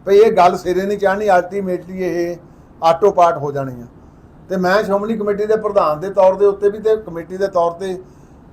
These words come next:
ਸੱਚਖੰਡ ਸ਼੍ਰੀ ਹਰਿਮੰਦਰ ਸਾਹਿਬ ਦੇ ਮੁੱਖ ਗ੍ਰੰਥੀ ਜੀ, ਉਹਨਾਂ ਨੂੰ ਮੈਂ ਦੇ ਕੇ ਆਇਆ ਸੀ। ਉਹ ਕਿਉਂ ਦਿੱਤਾ ਸੀ, ਉਹਦਾ ਕਾਰਨ ਹੀ ਇਹ ਸੀ। ਤੇ ਹੁਣ ਮੈਨੂੰ ਉਹ ਸਾਰਾ ਦਿਸਣ ਡਿਆ ਆ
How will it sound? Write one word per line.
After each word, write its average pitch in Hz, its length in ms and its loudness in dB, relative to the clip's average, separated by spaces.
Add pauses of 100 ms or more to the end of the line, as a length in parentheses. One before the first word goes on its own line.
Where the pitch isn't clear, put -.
ਸੱਚਖੰਡ 175 600 0 (680)
ਸ਼੍ਰੀ 185 220 0
ਹਰਿਮੰਦਰ 165 400 -4
ਸਾਹਿਬ 185 240 2
ਦੇ 190 100 -4
ਮੁੱਖ 170 260 -4
ਗ੍ਰੰਥੀ 175 380 -6 (560)
ਜੀ, 147 140 -4
ਉਹਨਾਂ 190 180 -2
ਨੂੰ 202 100 -4
ਮੈਂ 196 140 0 (140)
ਦੇ 151 220 -6
ਕੇ 175 140 -4
ਆਇਆ 160 260 2
ਸੀ। 180 200 -6 (680)
ਉਹ 208 140 4
ਕਿਉਂ 214 260 2
ਦਿੱਤਾ 220 320 2
ਸੀ, 226 80 2
ਉਹਦਾ 233 180 6
ਕਾਰਨ 196 360 6
ਹੀ 208 100 -4
ਇਹ 185 160 0
ਸੀ। - 160 -12 (680)
ਤੇ 214 120 6
ਹੁਣ 208 180 4
ਮੈਨੂੰ 233 220 2
ਉਹ 240 60 2
ਸਾਰਾ 190 320 6
ਦਿਸਣ 196 300 -2
ਡਿਆ 220 200 6 (160)
ਆ 180 140 -2